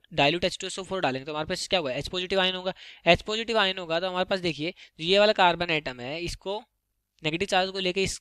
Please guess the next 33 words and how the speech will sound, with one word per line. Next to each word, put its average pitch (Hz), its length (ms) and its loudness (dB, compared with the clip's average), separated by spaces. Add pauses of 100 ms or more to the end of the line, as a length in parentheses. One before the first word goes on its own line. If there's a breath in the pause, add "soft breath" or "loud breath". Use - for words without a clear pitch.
हाइड्रोजन 165 300 -2
पे 185 80 0
अटैक 190 180 4
करेगा, 185 200 0 (240 soft breath)
तो 160 60 -10
हमारे 160 160 0
पास 196 140 0
क्या 202 140 2
होगा, 139 160 0
देखिए 143 200 -4
हमारे 151 160 -4
पास 165 140 -6
क्या 175 160 -4
मिलेगा, 143 360 -4 (600)
हमारे 135 220 -10
पास 156 160 -4
basically 151 400 -6
ये 160 160 -2
मिलेगा 135 260 -6 (100)
एच 160 300 -4 (100)
सी - 300 -10 (440)
पॉजिटिव 151 320 -6
चार्ज, 196 280 0 (360)
डबल 147 300 -4
बॉन्ड 190 220 -10 (460)
सी - 300 -4
एच 175 240 2
टू, 220 140 -14 (320 soft breath)
हमारे 156 160 2
पास 202 100 0
पॉजिटिव 208 300 -2
चार्ज 190 200 4
आया। 147 140 0